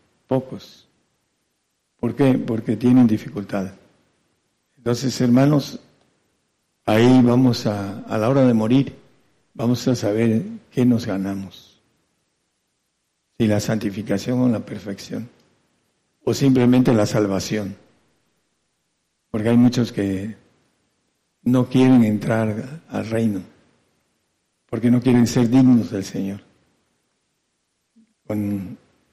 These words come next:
es un, uno requisito seguir al Señor.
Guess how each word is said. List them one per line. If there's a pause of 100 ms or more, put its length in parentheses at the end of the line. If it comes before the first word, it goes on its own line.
(140)
es
un, (520)
uno (880)
requisito (840)
seguir
al
Señor.